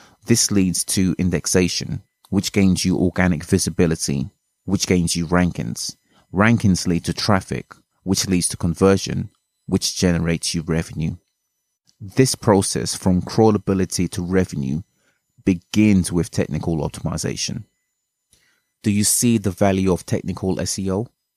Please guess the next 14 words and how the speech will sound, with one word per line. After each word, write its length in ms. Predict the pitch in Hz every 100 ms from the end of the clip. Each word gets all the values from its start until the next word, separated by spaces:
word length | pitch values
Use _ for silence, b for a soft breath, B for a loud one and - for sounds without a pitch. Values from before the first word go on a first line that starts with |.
| _ _ _ - B _ _ _ -
This 280 | 98 151 143
is 120 | 127
why 240 | 127 127
S 260 | - 120 -
E 80 | 110
Os 160 | 107
carry 320 | - 123 113 101
out 140 | 95
technical 480 | 120 - 98 - 98
optimization. 960 | 87 - 92 90 - 98 - - 90
We, 320 | 92 104 98 82
we 120 | 101
see 220 | - 123
the 180 | 101